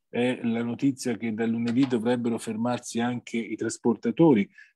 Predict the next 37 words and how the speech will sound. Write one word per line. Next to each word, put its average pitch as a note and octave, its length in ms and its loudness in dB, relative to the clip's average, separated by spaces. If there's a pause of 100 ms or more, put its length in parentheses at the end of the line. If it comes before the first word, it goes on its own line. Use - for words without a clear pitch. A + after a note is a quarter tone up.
Eh, A2+ 420 0
ieri B2 340 4
mattina C3 420 -2
eravamo B2 380 0
a A#2+ 40 -4
una A#2+ 80 -2
manifestazione A#2+ 760 -4
dei A#2 120 2
pescatori A#2 640 0
che A2 80 -6
non A2 220 -8
escono A#2 360 -8
più A2+ 120 4
in A2+ 140 4
mare, B2+ 320 6
sempre A2 260 -12
per A2+ 140 -10
il G2+ 80 -14
problema A#2 280 0
del A2 160 -6
caro A2+ 240 0
gasolio. A#2 460 4 (320)
Abbiamo C3+ 420 6
quindi C#3 240 6
l'emergenza B2+ 600 2
energia, C3+ 520 0
l'emergenza, A#2 920 -2 (720)
l'emergenza A#2 520 -2
alimentare. G2+ 800 -4 (460)
E - 260 0
tutto F3+ 320 6
questo G3 380 4
sicuramente D3 720 -2
ha B2+ 60 2
risvegliato B2 720 0
un A2 100 -6
po' C3 380 -2